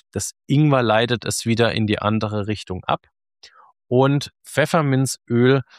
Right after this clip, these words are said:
Pfefferminzöl wird auch gerne bei Reizdarmpatienten eingesetzt, weil es entkrampfend wirkt. Auch das kann manchmal positiv sein auf das Aufstoßen. Ganz wichtig ist, dass das Pfefferminzöl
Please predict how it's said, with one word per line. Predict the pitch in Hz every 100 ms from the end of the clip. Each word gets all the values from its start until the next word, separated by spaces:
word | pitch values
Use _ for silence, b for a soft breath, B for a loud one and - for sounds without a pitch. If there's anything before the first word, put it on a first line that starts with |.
| _
Pfefferminzöl | - 117 127 123 - - 123
wird | 113
auch | 87 -
gerne | - 107 120 123
bei | 104 104 104
Reizdarmpatienten | 98 127 - 147 135 131 - 117 110
eingesetzt, | - 110 110 - 107 - B B _
weil | 95 98 107
es | 113
entkrampfend | - 104 - - 104 117 120 104
wirkt. | 107 110 - B B -
Auch | - -
das | 110 120 - -
kann | - 113 127
manchmal | 135 117 123 - 104
positiv | - 131 123 110 113 -
sein | - 101 107 98 b b _ _
auf | 104 120
das | - -
Aufstoßen. | 127 165 - 143 143 151 143 b b _ _
Ganz | 120 139 -
wichtig | 151 - 151
ist, | 135 -
dass | 120
das | -
Pfefferminzöl | - 131 147 127 117 - - - 120 120